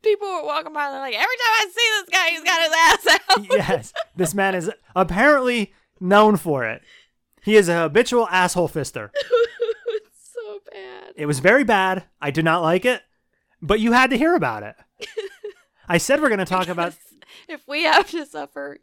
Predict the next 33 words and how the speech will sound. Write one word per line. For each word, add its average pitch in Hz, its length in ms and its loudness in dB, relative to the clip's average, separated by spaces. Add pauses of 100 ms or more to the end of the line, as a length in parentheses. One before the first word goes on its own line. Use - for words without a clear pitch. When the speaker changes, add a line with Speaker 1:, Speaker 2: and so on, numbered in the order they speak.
Speaker 1:
you 233 200 -10
have - 260 -6
to - 120 -16
suffer. - 220 -20
Speaker 2:
Yes. 165 580 -2 (540)
Yes, 156 280 -6
you 196 60 -4
get 240 140 0
the 202 80 -4
mental 180 340 -2
image 127 360 -12
of 120 300 -8 (200)
homeless 160 340 2
man 147 180 -2
fist 147 280 -4
fucking 156 280 -4
his 127 120 -6
asshole 123 540 -4
on 254 280 2
the 143 40 -4
Speaker 1:
Ugh. 135 60 -2
Speaker 2:
sidewalk. 123 600 -4 (100)
I 190 160 2
get, 190 260 -2 (400)
I 175 120 2
get 196 140 2
to 131 60 -6
see 175 240 0
it - 160 -6 (220)
over 233 280 4
and 247 100 6
over 175 220 6
again 107 280 -6